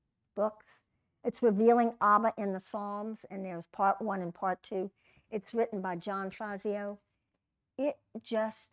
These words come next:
for me and many other people that I know, it has opened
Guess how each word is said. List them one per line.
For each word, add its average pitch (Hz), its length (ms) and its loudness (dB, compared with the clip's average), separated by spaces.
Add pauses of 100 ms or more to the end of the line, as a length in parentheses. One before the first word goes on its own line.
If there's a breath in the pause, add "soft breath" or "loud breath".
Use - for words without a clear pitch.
(120)
for 208 100 -4
me 185 440 -4 (140)
and 190 260 -6
many 220 220 0
other 190 180 0
people 190 340 -10
that 185 140 -8
I 190 120 -8
know, 190 280 -8 (480 soft breath)
it 285 200 0
has 185 200 -10 (180)
opened 269 440 -2